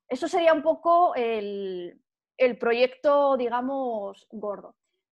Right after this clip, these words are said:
¿Qué es lo que me surgió a mí también un poco a raíz de esto? Yo ya lo, lo lanzo todo y luego ya comentamos. A raíz de todo este proyecto, es verdad que yo también estoy, eh, muy metida, en, aparte de en comunicación, digamos, que es mi, mi área, estoy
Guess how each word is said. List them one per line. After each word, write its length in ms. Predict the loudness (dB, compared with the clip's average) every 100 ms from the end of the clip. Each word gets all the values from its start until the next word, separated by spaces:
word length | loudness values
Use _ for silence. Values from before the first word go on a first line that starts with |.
| _ 2
¿Qué 100 | 2
es 80 |
lo 140 | 4 0
que 120 | 2
me 120 | 0
surgió 480 | -2 -6 -6 -4 0
a 120 | 0
mí 160 | 0 -4
también 240 | -4 -4
un 100 | -4
poco 260 | 0 0 2
a 40 |
raíz 220 | 0 -2 -4
de 100 | -6
esto? 240 | -6 -8
Yo 60 | -2
ya 180 | -2
lo, 100 | -2
lo 180 | -4 0
lanzo 360 | 0 0 0 -2
todo 220 | 0 -2
y 40 |
luego 240 | -4 -6 -6
ya 420 | -6 -6 -8 -12 -14
comentamos. 640 | -14 -14 -16 -20 -20 _ _ _ _ _ _ _ 0
A 140 | 2
raíz 220 | 2 0
de 80 | 0
todo 160 | 2 2
este 240 | 2 -4
proyecto, 640 | -2 -2 -2 -4 -2 0
es 80 | 2
verdad 300 | 0 0 -2
que 180 | -2 -2
yo 160 | -4
también 280 | -6 -8 -8
estoy, 640 | -12 _ -6 -4 -4 -6 -8
eh, 520 | -6 -6 -6 -8 -10 -10
muy 240 | -4 -4
metida, 440 | -4 -4 -2 0
en, 220 | -2 -6 -8
aparte 320 | -6 -6 -4
de 60 | -4
en 100 | -2
comunicación, 840 | -2 -2 -4 -4 -6 -6 -6 -4
digamos, 400 | -4 -6 -8 -10
que 100 | -14
es 100 | -16
mi, 340 | -14 -14 -16 -12
mi 160 | -6
área, 340 | -2 0 0 -2
estoy 480 | -6 -8 -6 -6 -10